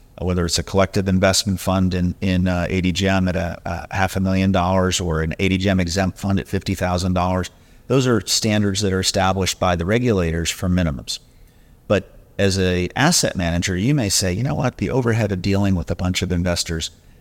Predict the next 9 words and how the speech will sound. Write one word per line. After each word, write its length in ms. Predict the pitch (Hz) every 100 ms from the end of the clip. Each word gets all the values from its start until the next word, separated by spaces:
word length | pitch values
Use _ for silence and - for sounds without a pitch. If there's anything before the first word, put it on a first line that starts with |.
| -
I'm 120 | -
gonna 160 | 120 104
raise 400 | 95 95 95 90
that 240 | 87 76
value 680 | 90 95 90 98 90 80 76 - - -
to 360 | - 98 92 92
a 80 | 92
higher 300 | 101 95 87
threshold, 640 | - 120 - 90 80